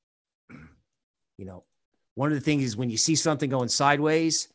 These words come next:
it may be because it just broke out and it's consolidating. So if you draw that trend line on alt market cap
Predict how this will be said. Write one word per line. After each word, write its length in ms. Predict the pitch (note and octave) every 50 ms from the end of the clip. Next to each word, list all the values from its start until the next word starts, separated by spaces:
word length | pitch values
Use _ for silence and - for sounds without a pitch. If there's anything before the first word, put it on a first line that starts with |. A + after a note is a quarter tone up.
| _ _ _ _ _ _ _ _ -
it 100 | A2+ G#2+
may 160 | C3 C#3 C#3
be 280 | B2 C#3 C#3 C3+ C3
because 380 | A#2 B2+ A#2 - C3+ B2 A#2 A2
it 120 | A#2 -
just 260 | - C3 A#2+ G#2+ - -
broke 280 | C3 B2+ A#2 A2 -
out 340 | C3+ C3 B2+ B2+ A#2+ B2 B2
and 100 | - A2
it's 140 | G#2+ G2 -
consolidating. 880 | - - A2 G2 - - B2 A2+ A2 A2+ G#2 F#2 F#2 E2+ D#2 D2 C#2+ _ _ _ _ _ _ _ _ _ _ _ _ _ _ _ _ _ -
So 220 | - B2 A2+ A2
if 180 | G#2+ A2+ A#2 -
you 100 | A#2 A2+
draw 320 | G2 F#2+ A#2+ C3+ C#3 C#3
that 220 | C3+ C3 C3 C3+ -
trend 320 | - - D3 C#3+ C#3+ C#3+
line 360 | C3+ B2+ A#2+ A#2 A#2 A2 G#2+
on 200 | G#2+ G#2+ A2+ A2+
alt 300 | G#2+ G#2 B2 B2+ B2 G#2
market 360 | A2+ A#2+ B2+ C3+ - A#2 G2 -
cap 320 | - G#2+ G2 G2 G2